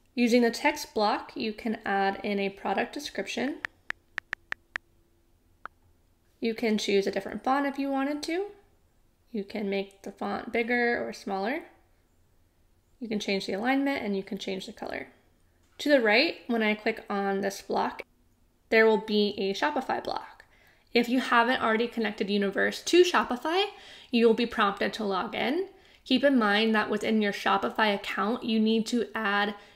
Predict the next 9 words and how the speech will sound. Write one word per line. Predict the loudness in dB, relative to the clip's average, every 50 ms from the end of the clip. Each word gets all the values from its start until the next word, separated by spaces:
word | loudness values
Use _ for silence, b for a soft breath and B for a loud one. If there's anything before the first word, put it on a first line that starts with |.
| B B
Universe | 2 4 6 8 8 6 6 4 4 2 2 0 -2 -4
as | -4 -4 -4
a | -4 -4
channel | -4 -2 0 2 4 4 4 4 2 0 -2
on | -2 -2 -2 0 0
your | -2 -2
products | -4 -2 0 0 2 2 0 -2 -4 -8
within | -6 -6 -4 -6
Shopify. | -4 -4 -6 -6 -6 -8 -10 -8 -6 -6 -4 -6 -8